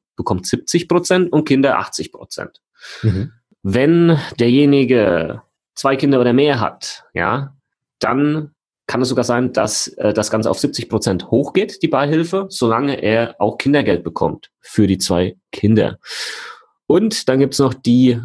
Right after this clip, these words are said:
Speaker 1: ähm, Variante des Pensionärs, also so heißt ja quasi ein, äh, Beamter, der dann in Rente ist, der heißt ja dann nicht Rentner, der heißt Pensionär, weil er keine Rente bekommt, sondern eine Pension.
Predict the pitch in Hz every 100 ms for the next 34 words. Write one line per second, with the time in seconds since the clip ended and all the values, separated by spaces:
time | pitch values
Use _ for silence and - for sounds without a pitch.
0 | - - 107 107 104 - - 101 101 107
1 | 107 98 - - 113 107 - 85 90 120
2 | 208 - - - 101 104 92 90 98 104
3 | - 95 95 98 98 - 92 92 95 -
4 | _ - - 87 82 87 - 160 170 170
5 | 117 90 104 104 - 90 95 139 - 151
6 | - 95 101 85 90 82 101 147 143 135
7 | 80 92 - - 90 - 92 123 92 87
8 | 82 82 117 127 - 101 - 62 78 -
9 | 82 - - 151 220